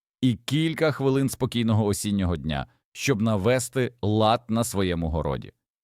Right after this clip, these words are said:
Щоб позбутися мурах і тлі без жодної хімії, досить скористатися тим, що є у кожній хаті. Пластикова пляшка, ложка старого варення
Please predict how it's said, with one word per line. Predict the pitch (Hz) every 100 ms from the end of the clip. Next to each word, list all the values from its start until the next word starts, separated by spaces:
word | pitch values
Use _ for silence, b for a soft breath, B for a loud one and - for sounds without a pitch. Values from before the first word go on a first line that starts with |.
| _ _ -
Щоб | - 131
позбутися | - 117 107 123 113 110
мурах | 107 113 151 170 -
і | 131
тлі | 123 - 120 120 143
без | 135 120 104
жодної | 87 131 123 123
хімії, | 104 87 78 69 62 _ _ _ -
досить | 95 147 196 - 180 -
скористатися | - 131 120 - 127 120 110 107
тим, | 95 - 113 85 _ _ -
що | - 127
є | 113 123
у | 127
кожній | 127 127 101 117
хаті. | - 78 52 - - _ -
Пластикова | 135 131 - 117 98 87
пляшка, | 107 101 80 - 90 80
ложка | 107 131 151 - 139
старого | - 127 123 110
варення | 101 113 107 104 98